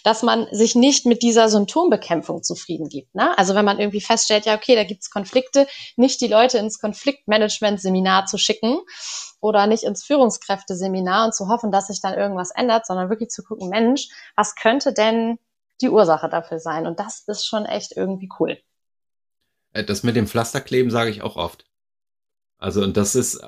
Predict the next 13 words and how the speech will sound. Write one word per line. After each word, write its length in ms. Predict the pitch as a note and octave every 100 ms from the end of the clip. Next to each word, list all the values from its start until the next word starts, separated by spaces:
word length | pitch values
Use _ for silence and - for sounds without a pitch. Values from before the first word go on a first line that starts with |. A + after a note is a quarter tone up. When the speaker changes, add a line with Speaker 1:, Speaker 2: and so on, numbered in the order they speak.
| F#2
Speaker 2:
mal 200 | G#2+ G#2
so 140 | G#2
eine 140 | A2 G2+
sehr 180 | A2+
vereinfachte 840 | A2+ A#2 G#2 A2+ G#2+ A2 G2+ A2 G#2+
Unterscheidung. 840 | F#2+ G2 - A#2+ B2 G#2 G#2 A#2
Äh, 120 | - F#2
Pflasterkleben, 760 | A#2 A#2 B2+ - B2 B2 B2
Tool 220 | B2 A#2 B2+
installieren 880 | B2 - B2 A#2+ C3 C3 C3+ C3+
oder 300 | - A2+ A2+
Speaker 1:
Ja. 0 |
Speaker 2:
Krankheit, 520 | - A#2+ G2+ G2+ G2